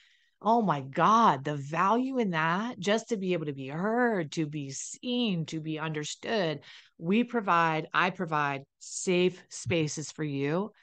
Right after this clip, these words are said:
to communicate and figure out. So at least you can hear yourself talk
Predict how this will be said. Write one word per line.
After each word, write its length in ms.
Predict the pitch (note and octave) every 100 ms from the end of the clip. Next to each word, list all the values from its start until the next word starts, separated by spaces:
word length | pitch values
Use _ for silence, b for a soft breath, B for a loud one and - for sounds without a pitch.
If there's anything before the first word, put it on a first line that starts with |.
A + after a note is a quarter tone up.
| b
to 120 | - E3+
communicate 760 | - D#3+ D#3 E3 E3+ E3 D#3
and 100 | D3
figure 300 | - E3+ D#3
out. 140 | D3+ C#3
So 140 | D#3+
at 120 | D3
least 640 | E3 A3+ C#4+ B3+ - - b b b -
you 140 | F#3+
can 120 | F3+
hear 200 | E3 E3+
yourself 800 | D3 B2+ B2 - - G#3+ C4+ G3+
talk 240 | - G#2+